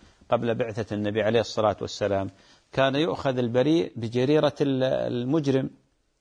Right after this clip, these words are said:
فيقتل الشخص ويهرب، ثم يأتون إلى أخيه ولا ابنه يقتلونه، يقول: "هذا بهذا". ولذلك حرم الله عز وجل الظلم.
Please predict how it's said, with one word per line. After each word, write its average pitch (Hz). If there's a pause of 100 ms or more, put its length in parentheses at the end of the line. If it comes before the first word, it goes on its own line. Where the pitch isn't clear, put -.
(160)
فيقتل 120
الشخص 143
ويهرب، 139
ثم 127
يأتون 139
إلى 117 (340)
أخيه 135
ولا 117
ابنه 151
يقتلونه، 131
يقول: 113
"هذا 135
بهذا". 101 (540)
ولذلك 139
حرم 165
الله 123
عز 110
وجل 110
الظلم. 104